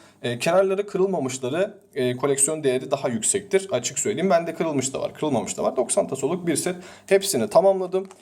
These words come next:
Yine güzel karakterler var. Yine eğlenceli bir evrendi. Digimon evreni de. E, animesini falan yine izleyebilirsiniz arkadaşlar. Yine burada bizim, e, Digimon'ların yanındaki çocuklar.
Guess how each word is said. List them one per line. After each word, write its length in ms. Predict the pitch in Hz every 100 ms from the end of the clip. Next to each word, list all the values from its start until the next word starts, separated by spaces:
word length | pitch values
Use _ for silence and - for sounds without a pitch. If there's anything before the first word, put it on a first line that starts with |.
| _
Yine 200 | 135 160 147
güzel 300 | 127 147 151
karakterler 640 | - 127 123 - 120 135 117
var. 180 | 120 127
Yine 160 | 123
eğlenceli 500 | 120 127 131 135 135
bir 100 | 117
evrendi. 400 | 98 95 85 127 - - - _ _ - 127
Digimon 360 | 120 107 127
evreni 360 | 127 110 104 98
de. 160 | 147 - - - - - - -
E, 340 | 113 110 101
animesini 500 | 123 151 123 - 139
falan 260 | 139 131 143
yine 180 | 135
izleyebilirsiniz 640 | 151 123 135 135 131 120 113
arkadaşlar. 540 | 107 98 - 156 156 - _ _ _ _ _ -
Yine 200 | 123 120
burada 400 | 120 120 127 117
bizim, 340 | 117 110 - 120
e, 100 | 113 110 107 107 104 98 110 - _ _ _ _ - - 123
Digimon'ların 640 | 123 127 117 113 113 139 - - - - -
yanındaki 600 | 123 120 107 107 147 147 -
çocuklar. 640 | - 120 120 120 104 -